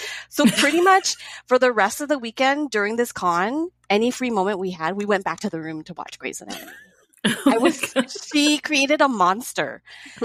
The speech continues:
Speaker 1: Um, so even after we left, I, I proceeded to watch the rest of the show.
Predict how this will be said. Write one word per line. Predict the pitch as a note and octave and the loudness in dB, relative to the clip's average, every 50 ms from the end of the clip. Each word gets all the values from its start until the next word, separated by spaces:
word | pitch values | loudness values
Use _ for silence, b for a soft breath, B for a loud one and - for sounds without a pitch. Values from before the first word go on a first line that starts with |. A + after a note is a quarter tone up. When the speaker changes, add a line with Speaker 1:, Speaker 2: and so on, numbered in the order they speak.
| - - | -4 0
Speaker 1:
Um, | - B3 G#3+ G#3+ G3 F#3+ F3+ E3+ E3+ - | 2 4 4 6 4 4 2 0 -4 -10
so | - - - - - C4+ B3+ A#3+ A#3 A#3 A3+ A3 - - | -14 -18 -20 -2 2 4 6 6 6 6 6 4 2 0
even | B3+ C4 C4 D4 C4 | -4 -2 -2 -2 0
after | G#3 G3+ - - B3+ | -2 -2 -4 -6 -8
we | A3 A3 G#3+ | -6 -6 -4
left, | G3 E3+ E3+ D#3+ E3 G#3+ F#3+ - - - - - - | -2 2 2 4 4 2 2 -2 -8 -16 -10 -6 -2
I, | F3+ F#3 F#3 F#3 F#3 F#3 - - | 0 2 2 2 0 -2 -4 -6
I | - - F#3 | -6 -6 -6
proceeded | F#3 - - G3+ G3 - G3+ F#3+ F#3+ F#3+ - | -6 -4 -6 -6 -4 -4 -4 -2 -2 -4 -4
to | - G3+ | -6 -8
watch | F3 E3+ D3+ D3 D#3 - - - | -4 0 0 0 0 0 -4 -8
the | - F#3 F3 | -6 -6 -6
rest | E3 - - D3+ D#3 D3+ - - - - - | -4 -4 -2 -4 -2 -4 -6 -10 -8 -6 -6
of | D#3+ D3+ D3 - | -6 -6 -8 -8
the | E3 | -4
show. | D#3+ - - A#3 B3+ A#3 G3 F3 E3 D#3+ D#3+ D#3 E3+ | -2 0 2 4 4 4 4 4 2 0 -2 -4 -8